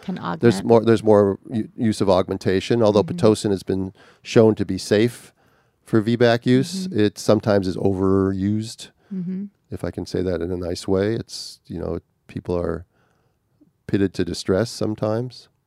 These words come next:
Speaker 1: Yeah. Yeah.
Speaker 2: Um,
Speaker 1: Agreed.
Speaker 2: and it's a different, it's not a real natural thing to do. Uh, it's, it alters the, I think it alters the onset and the intensity of a contraction. I think they come on quicker.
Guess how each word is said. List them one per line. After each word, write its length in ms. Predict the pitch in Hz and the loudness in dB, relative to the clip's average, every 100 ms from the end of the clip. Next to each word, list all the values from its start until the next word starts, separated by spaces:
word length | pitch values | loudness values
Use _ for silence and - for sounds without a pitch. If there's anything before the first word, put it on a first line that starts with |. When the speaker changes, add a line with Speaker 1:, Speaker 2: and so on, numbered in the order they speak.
| _ | _
Speaker 1:
Yeah. 220 | 165 139 151 _ _ - | -12 -12 -14 _ _ -10
Yeah. 200 | 180 113 | -6 -4
Speaker 2:
Um, 220 | 82 - | -6 -6
Speaker 1:
Agreed. 380 | 170 170 147 156 _ _ - - - - - | -8 -10 -14 -16 _ _ -20 -20 -20 -20 -6
Speaker 2:
and 160 | 98 98 | 0 0
it's 120 | - | 0
a 40 | |
different, 240 | 110 110 110 | -2 -2 -2
it's 140 | - | 2
not 160 | 110 98 | 4 6
a 60 | |
real 180 | 95 92 | 4 0
natural 500 | 92 85 92 - 92 | 0 -2 -2 0 0
thing 220 | - 92 | 0 -4
to 120 | - | -4
do. 360 | 85 87 110 - | -2 0 0 0
Uh, 680 | - 92 87 87 87 87 90 - 113 | -4 -2 -2 -2 -4 -4 -6 -10 -20
it's, 120 | - - | -20 -12
it 120 | 85 | -2
alters 420 | 90 95 98 - | 0 2 0 -2
the, 260 | 92 85 80 _ _ _ _ _ - | -4 -4 -10 _ _ _ _ _ -6
I 160 | 101 123 | 4 6
think 180 | 123 - | 6 2
it 60 | 85 | 4
alters 340 | 90 95 90 | 4 2 -4
the 100 | 95 | -2
onset 420 | 85 92 - 90 | 0 0 0 0
and 140 | 87 90 | 0 -2
the 60 | |
intensity 420 | 87 95 90 90 | -2 -2 -4 -4
of 80 | 85 | -4
a 80 | 87 | -4
contraction. 560 | - - 82 85 - 85 | -8 -6 -4 -4 -6 -6
I 80 | |
think 140 | 90 - | -8 -8
they 80 | 85 | -8
come 240 | - 85 | -6 -4
on 160 | 78 78 | -4 -4
quicker. 400 | - - 82 | -6 -4 -6